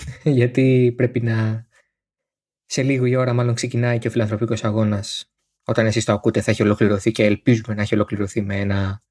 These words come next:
καλό ποσό και με πολύ θέαμα για τον σκοπό που έχουμε μαζευτεί. Αλλά από την άλλη, ούτε θέλω να ακούσω τους αγωνοδίκες για το συμβάν που όλοι ξέρουμε ποιο είναι, αυτό του Verstappen με τον Hamilton,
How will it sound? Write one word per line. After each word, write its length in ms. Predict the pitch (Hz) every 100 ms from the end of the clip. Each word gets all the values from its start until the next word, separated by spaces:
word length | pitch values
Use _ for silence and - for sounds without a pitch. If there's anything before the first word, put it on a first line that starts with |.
| _ _ _ _ _ _ _ _ _ _ -
καλό 240 | 123 127
ποσό 280 | 127 117 135
και 120 | 131
με 100 | 117
πολύ 240 | 113 113 117
θέαμα 480 | 120 117 110 104 101
για 760 | 104 101 98 98 98 98 98
τον 200 | - 107
σκοπό 360 | 107 120 120 117
που 460 | 117 104 101 104 107 - _ _ -
έχουμε 260 | 113 107
μαζευτεί. 420 | 107 120 143 254 254 _ _ _ _ _ _ _ _ _ _ _ _ _
Αλλά 300 | - 202 202
από 160 | 202 196
την 200 | 202 220
άλλη, 480 | 254 262 262 - _ -
ούτε 360 | 220 220 - 208
θέλω 320 | - 196 170
να 100 | 160
ακούσω 840 | 160 156 - 143 139 131 127 123 120
τους 140 | 135
αγωνοδίκες 600 | 123 123 123 127 127 113
για 100 | 110
το 100 | 110
συμβάν 480 | 110 110 113 110 107
που 440 | 110 107 107 104 - _ _ _ _ _ _ _ _
όλοι 240 | - 120 110
ξέρουμε 300 | - 95 98
ποιο 180 | - 110
είναι, 180 | 190
αυτό 220 | 151 - 104
του 80 | -
Verstappen 320 | 107 110 104
με 80 | 104
τον 180 | 156 160
Hamilton, 440 | 247 233 214 214